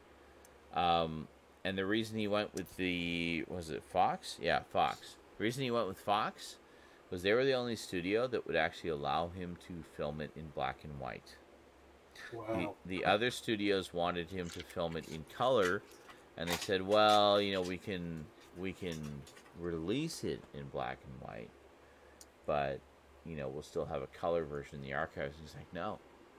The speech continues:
Speaker 1: I want it to be in black and white, period." He's like,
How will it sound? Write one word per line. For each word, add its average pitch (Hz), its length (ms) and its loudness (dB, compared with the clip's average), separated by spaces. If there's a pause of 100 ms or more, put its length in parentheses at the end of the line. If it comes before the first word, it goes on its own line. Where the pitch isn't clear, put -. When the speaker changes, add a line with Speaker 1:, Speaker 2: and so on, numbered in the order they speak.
(840)
Speaker 1:
I 80 100 2
want 76 280 0
it 65 140 -12
to 85 80 -8
be 73 160 -8
in 71 80 -8
black 62 300 -8
and 69 140 -12
white, 73 220 -10 (840)
period." 64 360 -2 (880)
He's 80 140 -12
like, 73 120 -4